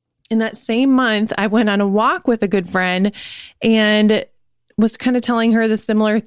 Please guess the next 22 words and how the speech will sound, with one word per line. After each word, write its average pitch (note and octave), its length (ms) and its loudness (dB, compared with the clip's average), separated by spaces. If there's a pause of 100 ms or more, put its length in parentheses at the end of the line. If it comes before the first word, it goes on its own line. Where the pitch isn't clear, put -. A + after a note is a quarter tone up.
(120)
story G#3 540 0
of, F3+ 260 0
"I F3 120 -4
just, G3 240 -4 (100)
I F#3+ 40 -6
feel G#3+ 240 -2
like A3+ 140 -2
something's A#3 440 -2
changing, B3+ 540 -2
something's G3+ 480 -2
different A3 580 -4 (480)
on G3+ 160 0
the G3+ 80 0
horizon, G#3 840 0
but F3+ 100 -2
I F3 60 0
don't G#3+ 240 0
know C4 100 0
what B3 120 2
it A3+ 120 0
is A3 240 0
yet." G#3 400 -2